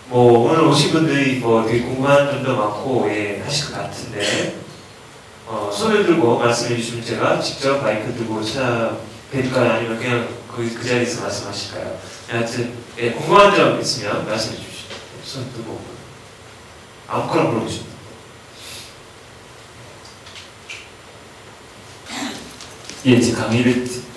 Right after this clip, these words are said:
Speaker 2: 제가 들어올 때 보통 입구에 책을 권하시길래 제가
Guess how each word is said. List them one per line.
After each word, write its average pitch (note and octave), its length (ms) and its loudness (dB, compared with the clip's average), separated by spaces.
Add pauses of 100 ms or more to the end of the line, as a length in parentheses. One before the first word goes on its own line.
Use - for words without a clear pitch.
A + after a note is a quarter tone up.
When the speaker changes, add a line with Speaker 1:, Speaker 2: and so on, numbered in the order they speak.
(120)
Speaker 2:
제가 G2+ 260 -4
들어올 A#2+ 400 0
때 G#2+ 540 0 (440)
보통 A2 180 -8 (220)
입구에 A#2+ 300 -6
책을 B2 340 -6
권하시길래 G2 540 -6
제가 F2 180 -10